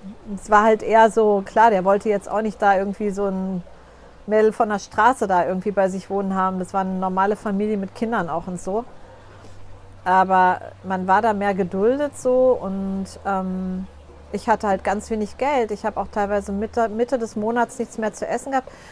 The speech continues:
Also ich hab, ähm, halt meine Eltern, die haben mir tatsächlich was gegeben,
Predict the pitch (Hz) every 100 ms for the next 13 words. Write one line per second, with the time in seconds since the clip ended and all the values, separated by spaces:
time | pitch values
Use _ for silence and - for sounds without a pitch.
0 | - - - - 208 226 254 233 - -
1 | - - 208 196 196 - - 214 226 214
2 | 208 - 254 330 277 240 233 240 - 226
3 | - 247 247 - 226 - 208 175 202 233